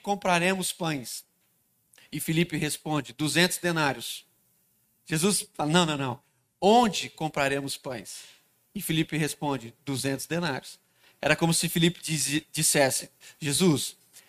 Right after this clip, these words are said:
se nós trabalhássemos duzentos dias, nós não pagaríamos essa conta. Ou seja, é melhor o Senhor não inventar." Por isso que alguns discípulos dizem assim: "Senhor,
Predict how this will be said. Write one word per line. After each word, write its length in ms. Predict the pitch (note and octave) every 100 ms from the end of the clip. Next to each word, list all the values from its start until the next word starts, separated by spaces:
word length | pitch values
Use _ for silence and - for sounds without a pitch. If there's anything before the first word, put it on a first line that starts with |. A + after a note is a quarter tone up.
| _
se 200 | - D#3
nós 340 | C#3+ F3 F3
trabalhássemos 920 | - D#3 D3+ D3 C#3+ D#3 - C#3+ C3 A#2
duzentos 600 | - A#2 D#3 F#3+ C#3+ B2
dias, 600 | - D#3 D#3+ A#2+ - - _ _ -
nós 240 | C#3 C#3+
não 140 | D#3
pagaríamos 540 | E3 F3+ F#3 F#3+ G3+ D#3
essa 240 | C#3 C3
conta. 340 | - C3 B2 C#3
Ou 40 |
seja, 440 | - C3+ A#2+ A#2 - - -
é 80 | C3+
melhor 340 | C3 B2+ C3 D#3+
o 60 |
Senhor 260 | E3 D#3+ E3+
não 120 | F3
inventar." 480 | F#3 G3+ F3+ E3 D#3+ - - _
Por 160 | E3 F#3+
isso 160 | F#3+
que 40 | F#3+
alguns 240 | F3 F3+
discípulos 440 | D3+ - F3+ F3 D3+
dizem 220 | D3+ D3+
assim: 260 | - C#3
"Senhor, 580 | - F3+ F#3+ G#3 E3 -